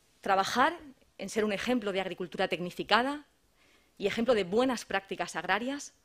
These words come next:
a través de la sostenibilidad y de la innovación. Ejemplo de buenas prácticas agrarias para la región de Murcia, para España y para el mundo, si me lo permitís.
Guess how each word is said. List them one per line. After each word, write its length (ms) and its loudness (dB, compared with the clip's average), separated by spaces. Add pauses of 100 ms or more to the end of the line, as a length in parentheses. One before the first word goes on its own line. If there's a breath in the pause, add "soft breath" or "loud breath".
a 100 -4
través 360 -2 (680 loud breath)
de 140 -2
la 80 0
sostenibilidad 880 -2
y 80 -4
de 80 0
la 100 4
innovación. 680 -2 (760 soft breath)
Ejemplo 280 2
de 60 10
buenas 240 2
prácticas 320 -6
agrarias 340 2
para 180 0
la 100 0
región 320 4
de 80 6
Murcia, 340 0 (560)
para 160 0
España 480 2 (960 soft breath)
y 80 -6
para 180 2
el 80 0
mundo, 480 0
si 140 -12
me 80 -6
lo 80 -4
permitís. 500 -8